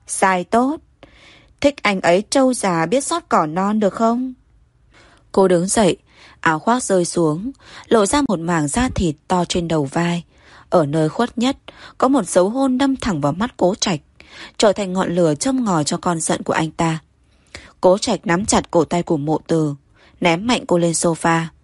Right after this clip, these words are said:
Hai tay bị đè trên đỉnh đầu, chân bị chặn lại. Mộ Từ hoảng loạn hét chói tai. "Cố Trạch, anh điên rồi!" Cố Trạch bóp cằm Mộ Từ,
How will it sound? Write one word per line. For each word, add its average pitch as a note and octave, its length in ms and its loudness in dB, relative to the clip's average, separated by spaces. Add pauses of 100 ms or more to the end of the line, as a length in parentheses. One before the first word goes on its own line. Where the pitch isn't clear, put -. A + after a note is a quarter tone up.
(460)
Hai G3 220 2
tay F#3 200 2
bị E3 140 -2
đè E3+ 200 4
trên G#3+ 220 -2
đỉnh E3 200 -2
đầu, D3 300 0 (460)
chân C#4 200 2
bị A#3+ 120 0
chặn - 240 -2
lại. D#3 280 -2 (540)
Mộ G#3+ 160 4
Từ F#3 260 2
hoảng E3+ 260 0
loạn D#3 260 0
hét G#3+ 240 -2
chói F3 240 0
tai. F3 340 -2 (640)
"Cố F3+ 300 4
Trạch, F3 240 2 (540)
anh A3+ 200 -2
điên C#4 240 6
rồi!" F#3 400 0 (920)
Cố F#3+ 160 4
Trạch G3+ 260 -4
bóp C4 180 -2
cằm D#3 220 0
Mộ D3+ 120 -2 (100)
Từ, D#3 260 -2